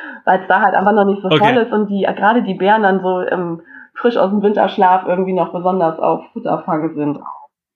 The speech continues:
Speaker 2: Naja, gut, okay, das stimmt. Ja, ja, klar, stimmt, stimmt. Aber
Speaker 1: Ja,
Speaker 2: cool,
Speaker 1: also,
Speaker 2: ähm,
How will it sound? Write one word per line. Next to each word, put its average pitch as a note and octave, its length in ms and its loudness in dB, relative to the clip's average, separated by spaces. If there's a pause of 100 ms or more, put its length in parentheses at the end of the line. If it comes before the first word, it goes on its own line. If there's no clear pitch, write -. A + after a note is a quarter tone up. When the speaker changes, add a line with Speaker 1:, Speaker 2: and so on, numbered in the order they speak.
(160)
Speaker 2:
Naja, F#3 140 4
gut, G3+ 140 4
okay, D#3+ 160 0
das D3 140 2
stimmt. A#2+ 220 -2
Ja, D3 160 2
ja, C#3+ 120 4
klar, A#2+ 260 0
stimmt, A#2+ 300 -2
stimmt. A#2 340 -6
Aber C3+ 140 4
Speaker 1:
Ja, - 160 6
Speaker 2:
cool, C4+ 160 4
Speaker 1:
also, G#3 180 0
Speaker 2:
ähm, A#3+ 400 0